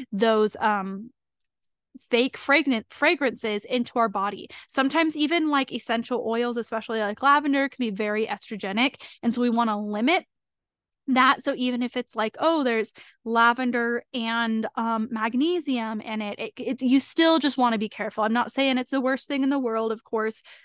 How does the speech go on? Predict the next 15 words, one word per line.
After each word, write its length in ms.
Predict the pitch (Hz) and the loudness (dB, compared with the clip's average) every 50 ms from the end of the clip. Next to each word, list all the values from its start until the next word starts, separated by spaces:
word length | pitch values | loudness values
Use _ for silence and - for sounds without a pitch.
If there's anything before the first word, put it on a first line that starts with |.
| _ _ _ | _ _ _
but 260 | - 202 247 254 - 233 | 0 2 2 2 2 0
just 400 | - - 262 247 254 254 - - | -4 0 2 2 2 2 0 -6
sharing 400 | - - 247 233 240 240 262 254 | -4 0 0 2 2 2 0 -2
this 180 | 247 233 - | -2 -4 -6
with 120 | 240 226 226 | -10 -10 -6
you 140 | 220 226 | -6 -6
so 120 | 214 - 240 | -4 -2 0
that 200 | 214 214 - 202 | 0 0 0 -2
you 120 | 220 220 | -4 -2
can 160 | - 247 226 | -2 -2 -2
make 220 | 220 202 214 214 - | 0 -2 -2 -4 -4
an, 200 | 220 220 214 - - | -4 -4 -6 -6 -6
an 120 | 226 220 | -4 -2
empowered 680 | 214 202 - - - - 214 214 208 208 202 196 190 - | -2 -2 -4 -6 -6 -2 0 0 0 0 -2 -6 -8 -12
decision. 640 | - 190 - - 208 175 - - - - - 233 262 | -14 -14 -10 -8 -6 -6 -6 -8 -10 -10 -10 -10 -12